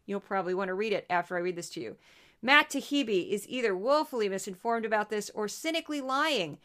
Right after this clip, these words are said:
How do I know? Because I attended two meetings with Twitter representatives in July and August of twenty twenty, wherein the Hunter Biden story was discussed within the larger framework of election integrity."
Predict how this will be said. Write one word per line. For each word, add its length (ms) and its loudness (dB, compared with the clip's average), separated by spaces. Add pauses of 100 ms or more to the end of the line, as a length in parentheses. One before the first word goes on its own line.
(220)
How 240 6
do 120 2
I 140 4
know? 340 2 (220)
Because 340 2
I 180 8
attended 480 2
two 200 -6
meetings 360 -2
with 100 -6
Twitter 260 0
representatives 680 -2
in 80 -8
July 320 0
and 180 -4
August 380 0
of 80 -16
twenty 240 -6
twenty, 420 -4 (320)
wherein 640 4
the 140 -6
Hunter 300 -4
Biden 280 2
story 320 0
was 160 -2
discussed 640 -2
within 280 -2
the 100 -6
larger 540 2
framework 720 -4 (400)
of 340 8
election 680 -2
integrity." 920 -4